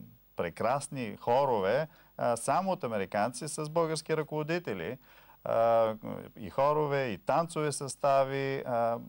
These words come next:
просто, а, има интерес. А, Бълга-, а държавата, а, основен, основна функция на всяка държава,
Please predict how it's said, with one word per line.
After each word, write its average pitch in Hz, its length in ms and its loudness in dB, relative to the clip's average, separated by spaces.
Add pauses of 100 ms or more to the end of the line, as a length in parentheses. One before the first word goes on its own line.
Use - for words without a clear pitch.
(120)
просто, 151 520 2
а, 127 380 -4 (460)
има 170 280 0
интерес. 156 680 0
А, 101 280 -2 (100)
Бълга-, 104 440 2
а 98 120 2
държавата, 120 640 2
а, 110 460 2 (420)
основен, 113 640 0
основна 101 420 0
функция 139 400 -2
на 98 100 0
всяка 92 300 -2
държава, 110 500 2